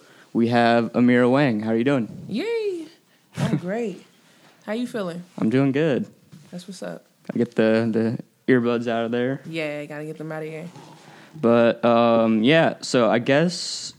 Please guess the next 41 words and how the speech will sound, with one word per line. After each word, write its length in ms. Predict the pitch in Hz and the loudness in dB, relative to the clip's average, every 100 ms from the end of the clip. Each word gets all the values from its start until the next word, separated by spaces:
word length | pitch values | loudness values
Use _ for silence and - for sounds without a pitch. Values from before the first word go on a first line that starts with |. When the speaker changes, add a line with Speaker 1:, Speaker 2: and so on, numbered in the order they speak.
| - | -2
Speaker 1:
we 80 | 123 | 4
can 280 | 127 110 - | 4 4 2
just 220 | 123 - | -2 2
kinda 140 | 127 | 0
start 220 | 113 117 | 4 4
off. 140 | 117 123 | 4 4
You 60 | |
were 60 | 120 | 4
telling 260 | 123 113 113 | 4 4 6
me 400 | 113 113 113 113 _ | 4 4 0 -4 _
before 280 | 117 - 113 | -4 0 2
we 80 | 110 | 0
started, 680 | - 113 110 110 110 113 - _ | 0 2 2 2 0 -4 -10 _
you're 260 | 113 113 110 | 2 2 2
from 260 | 135 127 | 4 4
Kansas 260 | 135 139 135 | 4 0 0
City. 320 | 120 110 123 - _ | 0 0 -2 -6 _
Speaker 2:
Yeah. 280 | 175 170 202 - _ | -8 -8 -8 -14 _
Speaker 1:
And 440 | 107 - 104 107 104 | 0 2 2 0 0
you 100 | 107 | 0
went 260 | 113 101 - | 0 -2 -2
to 500 | 117 110 107 107 104 | 0 2 2 0 -4
school 340 | - - 117 | -4 -2 0
in 100 | 113 | 2
Raytown. 600 | 113 113 117 104 107 127 135 _ _ _ _ | 2 0 -2 -4 -4 -6 -10 _ _ _ _
Speaker 2:
High 200 | 180 185 | -6 -6
school. 340 | - 165 151 | -8 -12 -10
I 120 | 151 | -8
Speaker 1:
High 60 | 226 | -6
school, 120 | 160 | -6
Speaker 2:
definitely 180 | 226 165 | -8 -10
went 140 | 165 | -10
to 60 | - | -10
Speaker 1:
yeah. 20 | |
Speaker 2:
sc-, 200 | - - | -12 -18
high 160 | - 170 | -10 -8
school 240 | 165 160 | -8 -8
in 100 | 156 | -8
Raytown, 520 | 156 156 165 143 151 156 | -6 -8 -10 -10 -10 -10
Raytown 300 | 156 143 151 | -8 -8 -10
South. 320 | 165 151 | -8 -10